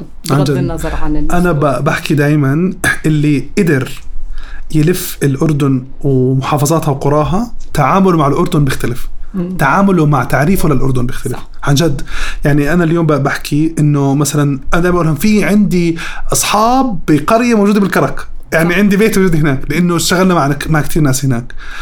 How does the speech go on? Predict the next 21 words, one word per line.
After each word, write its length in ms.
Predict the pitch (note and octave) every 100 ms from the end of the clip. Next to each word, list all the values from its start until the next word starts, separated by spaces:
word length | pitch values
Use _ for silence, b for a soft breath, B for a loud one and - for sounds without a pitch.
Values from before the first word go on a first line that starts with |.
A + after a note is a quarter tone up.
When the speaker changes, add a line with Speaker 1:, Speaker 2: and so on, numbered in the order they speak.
| B B
Speaker 1:
واشتغلنا، 360 | D3 - F#3 A#3
مش 140 | A#3+
اشتغلنا، 260 | - A3+ D#3+
يعني، 120 | D3
أقول 100 | F3
لك 80 | F#3+
شغلة، 280 | - D3 C3
بتذكر 640 | C3+ C3+ - - D#3+ F3+ F3+ B B -
إنه 220 | D#3+ D#3
رغم 440 | F3 A3+ A3 D#3+ -
كل 380 | - G3 G3 D#3+
ال-، 300 | C3+ B2+ C3+
مثلا، 440 | C3+ C3 B2+ A2+
حاجة 220 | - D3 -
الناس 300 | D3 C3 C#3
هناك، 420 | C#3 D#3+ F#3 - B B B B -
الطيبة، 520 | F#3 - F#3+ E3 D#3
الكرم 520 | C#3+ C3+ E3+ F#3+ F3 E3
مو 140 | F#3
طبيعي، 600 | F3+ D#3 E3 D3+ C#3+ C3+
حجم، 260 | - G3+